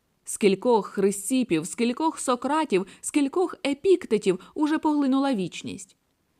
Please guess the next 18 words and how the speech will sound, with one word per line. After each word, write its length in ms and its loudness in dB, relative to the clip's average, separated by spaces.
Нехай 280 0
це 140 -4
спадає 400 -2
тобі 180 0
на 120 -2
думку 400 0
щодо 260 0
кожної 460 2
людини 460 0
і 100 -4
щодо 280 -2
кожної 540 2
речі. 460 -6
Двадцять. 640 -2
Маю 240 2
лише 240 4
один 220 2
клопіт. 480 -4